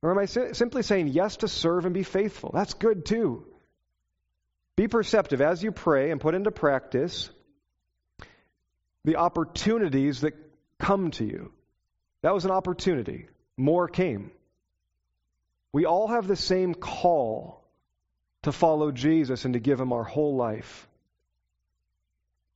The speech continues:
God directs us according to our gifting within the body in unique and special ways. Really, we continue simply to say yes to opportunities. How do you end up selling everything and moving to Zimbabwe?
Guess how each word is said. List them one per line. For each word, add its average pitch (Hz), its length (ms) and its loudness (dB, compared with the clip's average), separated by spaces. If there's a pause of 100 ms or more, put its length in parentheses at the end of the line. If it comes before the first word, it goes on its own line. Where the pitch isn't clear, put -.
(140)
God 175 220 2
directs 160 640 0
us 135 280 -2
according 170 420 0
to 160 120 0
our 139 140 2
gifting 131 520 0
within 156 340 0
the 135 100 0
body 143 500 0
in 127 100 -2
unique 139 380 -2
and 139 120 -2
special 139 440 -2
ways. 117 480 -4 (1300)
Really, 170 400 4 (100)
we 160 160 0
continue 196 460 0
simply 180 380 0
to 156 80 0
say 156 240 2
yes 170 500 0
to 170 120 0
opportunities. 156 640 0
How 175 200 2
do 262 80 0
you 254 140 0
end 196 260 0
up 156 160 2
selling 185 380 0
everything 156 440 0
and 135 100 0
moving 143 280 0
to 135 100 0
Zimbabwe? 120 760 -2